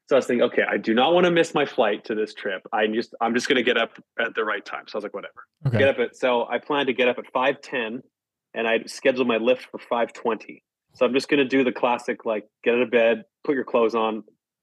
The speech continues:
Speaker 1: put on a hoodie, and then just walk right out the door.
Speaker 2: Yeah.
Speaker 1: Okay. So then I do this, <laughs> right? There's not a whole lot of, like, high level thinking going on at five ten when you wake up. You don't, you're like, don't even know what's happening. <laughs> You don't even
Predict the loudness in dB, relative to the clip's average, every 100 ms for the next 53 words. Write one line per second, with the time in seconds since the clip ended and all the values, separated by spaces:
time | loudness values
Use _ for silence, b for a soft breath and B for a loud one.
0 | _ 0 0 2 2 0 -2 -4 -6 -8
1 | -4 -2 -2 0 0 0 -6 -10 -12 _
2 | -6 -6 -8 _ _ _ _ _ _ _
3 | _ _ _ _ -4 -2 -2 -6 0 4
4 | 4 4 2 0 0 4 4 4 0 -6
5 | -8 -4 -6 -4 -2 0 0 0 0 -2
6 | -6 -12 _ -18 -14 B B B B B
7 | B B B B B _ _ 0 2 6
8 | 6 6 6 6 4 2 0 0 0 -2
9 | -4 -6 -6 -6 -4 -2 -2 -4 -2 -2
10 | -2 -2 0 0 0 2 2 2 0 0
11 | 0 0 2 2 4 2 2 0 -2 -2
12 | -6 -18 -12 -8 -4 0 0 2 2 2
13 | -2 0 0